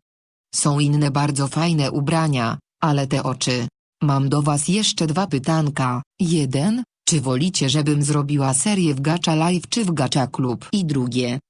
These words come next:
czy chcielibyście jeszcze jakiś meme? Jak tak, to jakie? Możecie napisać w komentarzach.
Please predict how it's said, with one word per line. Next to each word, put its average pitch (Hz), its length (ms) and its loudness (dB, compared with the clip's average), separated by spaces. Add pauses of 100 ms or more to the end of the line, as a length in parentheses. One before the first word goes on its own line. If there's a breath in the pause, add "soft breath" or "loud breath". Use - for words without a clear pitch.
(140)
czy 139 140 2
chcielibyście 165 760 0
jeszcze 156 340 0
jakiś 151 400 0
meme? 135 440 0 (480)
Jak 135 260 0
tak, 143 240 -4
to 165 160 2
jakie? 120 480 -2 (520)
Możecie 151 460 2
napisać 139 580 0
w 143 60 -12
komentarzach. 135 960 0